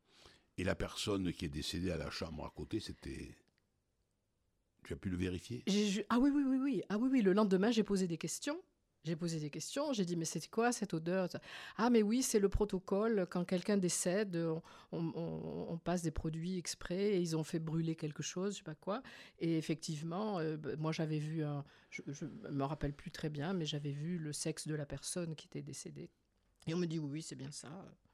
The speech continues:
Speaker 1: Extraordinaire.
Speaker 2: Oui, voilà.
Speaker 1: Et tu n'as pas vu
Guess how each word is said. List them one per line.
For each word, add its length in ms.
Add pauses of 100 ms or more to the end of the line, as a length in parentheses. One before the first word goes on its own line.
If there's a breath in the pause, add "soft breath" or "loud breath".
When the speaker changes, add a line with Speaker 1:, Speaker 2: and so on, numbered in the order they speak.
(1600)
Speaker 1:
Extraordinaire. 800 (120)
Speaker 2:
Oui, 280 (300)
voilà. 220 (600 loud breath)
Speaker 1:
Et 60
tu 120
n'as 120
pas 240
vu 500